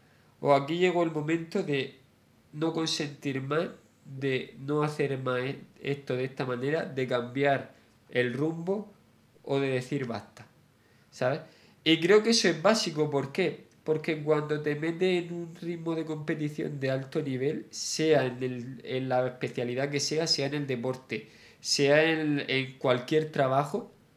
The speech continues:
¿vale? El nivel de autoexigencia es máximo, ¿vale? Y ningún problema,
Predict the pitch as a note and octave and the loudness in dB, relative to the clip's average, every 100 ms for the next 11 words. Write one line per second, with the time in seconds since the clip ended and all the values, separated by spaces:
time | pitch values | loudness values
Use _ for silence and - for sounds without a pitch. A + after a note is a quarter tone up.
0 | _ C3 B2+ E3 G3 - - - _ _ | _ -4 0 0 -4 -14 -20 -20 _ _
1 | _ _ - D#3+ F3+ E3+ F3 G3 F#3+ F#3+ | _ _ 2 4 6 6 6 4 4 4
2 | G3 F#3 F3+ E3 E3+ C#3+ C#3+ D3 D#3 - | 2 0 0 0 0 0 0 0 0 0
3 | G3+ G#3+ A#3 - _ - C3 C#3+ F3+ - | -2 -2 -2 -6 _ -10 4 4 4 -2
4 | D#3 D#3 D#3 D3+ F3+ E3+ G3 F#3 E3+ D3+ | -2 -2 -2 -2 -4 -2 0 2 4 4
5 | C3 A#2+ A#2 | 4 2 0